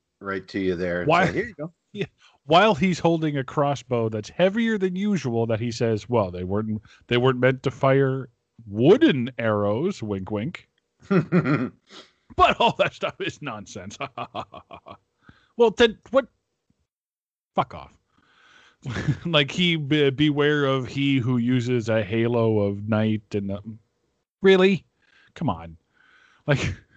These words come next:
Speaker 2: <laughs> like,
Speaker 1: Yeah.
Speaker 2: you're basically proving that you are the real Van Helsing
Speaker 1: He
Speaker 2: while
Speaker 1: might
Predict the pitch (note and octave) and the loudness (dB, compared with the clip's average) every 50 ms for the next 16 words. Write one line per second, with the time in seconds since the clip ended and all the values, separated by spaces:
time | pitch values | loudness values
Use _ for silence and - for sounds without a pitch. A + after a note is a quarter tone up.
0 | _ _ _ _ _ _ - C3+ - - - - - - - - _ E3+ E3+ D#3 | _ _ _ _ _ _ -8 -2 0 0 0 0 0 -6 -8 -6 _ -2 -2 0
1 | E3 F3 D#3 F#3+ C4 C4+ - C4 B3 - G3+ F#3 F3 D3+ - - - F#3 G#3 G3+ | 2 0 2 2 2 2 0 -4 -8 -2 -2 0 0 0 -4 0 4 6 6 6
2 | E3+ D3 C#3 C3 C3 C3 B2+ B2+ C3 C3 C3 B2+ C3 C3 C3 C3+ B2 A#2+ A#2+ A#2+ | 4 4 2 0 0 2 0 0 0 0 -2 -2 -2 -2 -2 -2 -2 -2 -2 -2
3 | A#2 A#2 A2+ A#2+ B2 A#2+ A#2 A2+ A#2+ A2+ A2+ A2+ A2 B2 B2 A#2 A2 - A2+ G2+ | -4 -4 -4 -2 -2 -2 -2 -2 -2 -2 -2 -2 0 0 0 0 0 -2 -4 -6
4 | F2+ F2 F2+ - _ _ - - - - - F3+ G#3 - B2+ A#2+ A#2+ A#2 | -6 -8 -12 -16 _ _ -20 -20 -18 -6 -4 0 2 4 4 4 2 -2